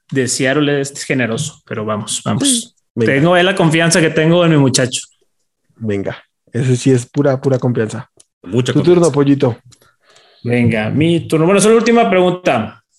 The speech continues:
Speaker 2: Da.
Speaker 1: Ya sé que dijiste que los, que los running backs de este partido no te gustan nada, nada, nadita.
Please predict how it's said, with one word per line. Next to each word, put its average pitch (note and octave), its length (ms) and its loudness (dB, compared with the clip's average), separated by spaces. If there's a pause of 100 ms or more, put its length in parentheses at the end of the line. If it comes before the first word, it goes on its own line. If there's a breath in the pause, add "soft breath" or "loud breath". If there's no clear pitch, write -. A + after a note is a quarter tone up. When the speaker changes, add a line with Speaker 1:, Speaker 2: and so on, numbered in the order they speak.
(220)
Speaker 2:
Da. B2+ 300 -2 (140)
Speaker 1:
Ya D3+ 140 2
sé F#3+ 120 0
que F#3+ 60 0
dijiste E3+ 300 0
que E3+ 80 0
los, - 640 -2
que C#3+ 100 2
los B2+ 220 0
running D3+ 260 0
backs D#3+ 340 -2
de D3 80 0
este D3+ 140 -6
partido D3 360 -4
no D3 220 -6
te D3 80 -4
gustan C#3 580 -4
nada, C3+ 340 2
nada, C3 280 0
nadita. B2 520 -4